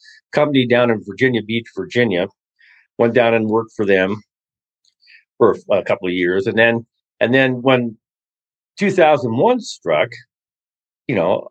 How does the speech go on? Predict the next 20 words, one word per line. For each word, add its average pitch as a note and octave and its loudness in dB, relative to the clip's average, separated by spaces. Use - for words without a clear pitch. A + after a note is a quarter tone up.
uh, G2 2
you C3 -2
know, E2 0
I A2 2
started A2+ 0
teaching G#2+ -6
counterterrorism, A2 -2
and F#2+ -6
I F#2+ 2
started G#2 0
teaching G2 -6
counterterrorism G#2 0
at E2 -2
C - 0
I F#2 4
A G2 2
and E2+ -6
F F#2 0
B F2+ 0
I A2 2